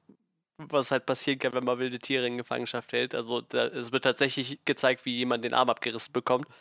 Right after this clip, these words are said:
Zwar ein bisschen weggeblurrt, aber der Arm liegt trotzdem in der Wiese rum. Also selbst das ist vor der Kamera passiert. Also vollkommen absurd. Wie gesagt, das kann man sich eigentlich nicht ausdenken, so <laughs> was da abgegangen ist. Der gute Joe sitzt auch mittlerweile in, äh,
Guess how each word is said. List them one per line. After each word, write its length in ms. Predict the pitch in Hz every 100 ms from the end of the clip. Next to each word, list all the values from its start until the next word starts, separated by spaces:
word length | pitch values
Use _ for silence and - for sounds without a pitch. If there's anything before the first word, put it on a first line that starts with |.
| _ _ _
Zwar 320 | - 127 123
ein 60 | 117 _
bisschen 340 | 143 135 139 131
weggeblurrt, 840 | 135 139 - _ 147 139 139 -
aber 340 | 135 123 123 - _ _
der 240 | 139 139 123
Arm 180 | 131 131
liegt 160 | 123
trotzdem 300 | 135 127 123
in 60 | 117
der 120 | 120
Wiese 220 | 123 123
rum. 180 | 127 147 - - - - - _
Also 180 | 123 117
selbst 260 | 127 120 143
das 140 | 123
ist 100 | 127
vor 100 | 131
der 100 | 123
Kamera 320 | 127 123 123
passiert. 420 | 123 127 139 143 135
Also 260 | 123 127 _ _ _
vollkommen 560 | - - 156 147 147 139
absurd. 400 | 131 131 139 147 -
Wie 80 | 127
gesagt, 280 | 127 120
das 100 | -
kann 100 | - 139
man 100 | 127
sich 140 | 135
eigentlich 180 | 143 123
nicht 160 | 147 147
ausdenken, 360 | 135 120 120
so 140 | 123 123
<laughs> 140 | 143
was 140 | 139
da 140 | - 151
abgegangen 400 | - 123 120 127
ist. 180 | 151 - _ _ _ -
Der 100 | 131
gute 160 | 135 131
Joe 320 | 123 135 135
sitzt 240 | 131 131
auch 100 | 131
mittlerweile 560 | 127 127 120 120 123 120
in, 300 | 120 120 117
äh, 240 | 120 117